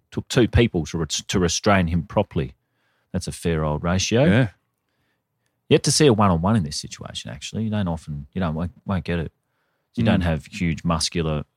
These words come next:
Speaker 1: uh, flight attendants, as you should. They've got to fit down an aisle. But, um,
Speaker 2: Man, I reckon there's three we-, early Wednesday mornings a year
Speaker 1: Mm.
Speaker 2: where Damien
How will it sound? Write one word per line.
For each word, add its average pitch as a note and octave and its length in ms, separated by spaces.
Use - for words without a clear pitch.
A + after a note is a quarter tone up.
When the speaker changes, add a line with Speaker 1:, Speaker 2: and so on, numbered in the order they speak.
Speaker 1:
uh, D2+ 220
flight F#2 260
attendants, C2+ 440
as E2+ 160
you C#2+ 60
should. F2+ 360
They've C#2+ 100
got D#2+ 80
to D2 160
fit - 200
down D#2 180
an D2 80
aisle. E2 320
But, D#2 220
um, D#2 340
Speaker 2:
Man, B2+ 160
I C3+ 100
reckon D3 280
there's G#2 240
three C#3+ 300
we-, B2 340
early B2 320
Wednesday A2 460
mornings G#2 480
a F#2+ 60
year G2 480
Speaker 1:
Mm. F2+ 140
Speaker 2:
where G#2 120
Damien F#2+ 680